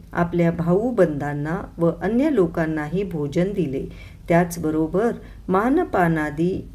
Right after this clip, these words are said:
जी काही कार्ये राहिली होती, तीही पूर्ण केली. सकाळ झाली, मंगलवाद्ये वाजू लागले. जानवशात विश्रांती घेणारी वरपक्षातील मंडळी जागी झाली. त्यांनी शिवजींचे स्मरण केले.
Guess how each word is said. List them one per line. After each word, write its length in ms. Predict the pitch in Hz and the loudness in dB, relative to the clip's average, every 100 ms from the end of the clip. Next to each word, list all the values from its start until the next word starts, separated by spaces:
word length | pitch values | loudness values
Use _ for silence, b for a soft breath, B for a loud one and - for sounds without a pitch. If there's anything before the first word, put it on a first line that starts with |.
| 170 | -4
जी 180 | 226 | -2
काही 380 | 269 214 196 220 | -2 -2 -2 -6
कार्ये 440 | 208 170 160 170 175 | 0 2 4 4 2
राहिली 320 | 143 143 156 | 0 -2 -2
होती, 520 | 156 160 254 277 269 B B - | -2 -4 -2 -2 -4 B B -2
तीही 340 | 254 262 285 | 2 2 2
पूर्ण 420 | 311 - 170 156 170 | 2 2 2 2 -2
केली. 280 | 170 143 131 - B B B - | -2 -4 -4 -8 B B B -14
सकाळ 400 | - 165 160 165 | -6 -2 2 2
झाली, 360 | 160 160 156 175 B B - | 2 0 2 -2 B B -2
मंगलवाद्ये 680 | 180 190 269 359 185 151 165 | 2 4 4 4 4 2 0
वाजू 340 | 151 139 143 | 0 -4 -4
लागले. 380 | 135 131 131 147 170 b b - | -6 -8 -8 -10 -12 b b -4
जानवशात 640 | 170 160 196 240 180 170 165 160 | 0 2 2 2 2 2 -2 -2
विश्रांती 560 | 156 - 180 190 220 214 | -6 -4 -2 -2 -2 -4
घेणारी 540 | 170 160 156 151 135 120 B B - | 0 2 0 -2 -4 -8 B B 2
वरपक्षातील 760 | 254 330 254 - 214 202 190 | 2 4 0 0 -2 0 0
मंडळी 440 | 156 147 151 170 190 | 0 -2 0 2 2
जागी 380 | 160 135 143 | -2 -4 -4
झाली. 360 | 208 190 139 135 B B B - | -2 -2 -4 -6 B B B -2
त्यांनी 340 | 226 240 262 | 2 2 2
शिवजींचे 680 | 262 208 196 202 214 220 233 | 0 2 2 2 -2 -4 -6
स्मरण 420 | 226 180 156 170 | -4 -4 0 2
केले. 340 | 170 160 139 | 0 -2 -6